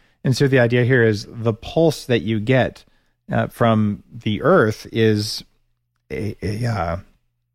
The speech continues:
um, an intermittent thing that may be hormetic, but there is a steady state seven point eight three hertz Schumann resonance here that seems to be the timing signal for the human body. Are you interfering with that with the biocharger, or is that solid?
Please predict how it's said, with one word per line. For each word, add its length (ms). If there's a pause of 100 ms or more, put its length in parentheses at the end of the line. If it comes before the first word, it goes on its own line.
(300)
um, 200
an 120
intermittent 520
thing 220
that 100
may 240
be 140
hormetic, 480 (420)
but 100
there 120
is 120
a 80
steady 320
state 280
seven 300
point 200
eight 160
three 140
hertz 520
Schumann 320
resonance 520
here 180
that 160
seems 160
to 80
be 40
the 120
timing 400
signal 360
for 140
the 80
human 300
body. 420 (680)
Are 140
you 180
interfering 600
with 200
that 320 (400)
with 200
the 80
biocharger, 540
or 120
is 80
that 200
solid? 560